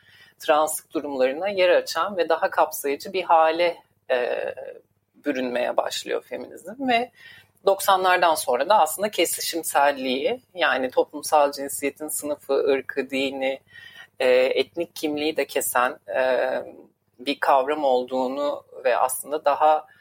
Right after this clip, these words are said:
e, fazla, daha çok kişiyi kapsadığını, e, ve bu, o kimliğin bütün değişkenlikle-, değişkenlerinin bir arada bulunduğunda aslında, e,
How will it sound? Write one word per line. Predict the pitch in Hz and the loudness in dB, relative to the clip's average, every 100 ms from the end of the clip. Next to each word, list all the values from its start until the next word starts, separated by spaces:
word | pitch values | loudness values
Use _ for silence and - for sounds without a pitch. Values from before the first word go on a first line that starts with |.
| _ _ _ _ - | _ _ _ _ 0
e, | 131 123 123 | 2 2 2
fazla, | - 131 127 131 143 151 156 - - | 4 4 2 2 4 4 4 0 2
daha | 131 160 | 2 2
çok | - 113 - - - - - | -2 -4 -4 -10 -16 -14 -8
kişiyi | - - 127 127 127 - | -6 -4 -2 -2 -4 -6
kapsadığını, | - 127 - - 120 120 113 113 135 - _ _ _ - - _ | -2 -2 -2 -2 -2 0 -2 -4 -10 -14 _ _ _ -20 -20 _
e, | 123 113 120 127 117 | 2 2 2 0 0
ve | 143 135 | 0 4
bu, | 151 156 - | 4 4 0
o | - - - | -4 0 0
kimliğin | - 143 143 147 156 160 - - - | 0 -4 0 0 0 -2 -6 -12 -10
bütün | 143 196 190 | -4 -2 2
değişkenlikle-, | 156 156 - 151 143 143 143 143 - - | 2 0 0 -2 -2 -4 0 0 0 -2
değişkenlerinin | 135 135 - 147 139 147 143 143 156 160 147 | -4 -2 -2 -2 0 0 -2 -4 -6 -6 -2
bir | 151 | 2
arada | 165 147 135 131 | 4 2 0 -2
bulunduğunda | 135 135 135 127 135 131 131 135 147 - - | -2 -4 -6 -6 -4 -4 -2 2 2 2 0
aslında, | 135 - - 139 135 147 - | -2 -2 -8 -4 0 0 -2
e, | - | -6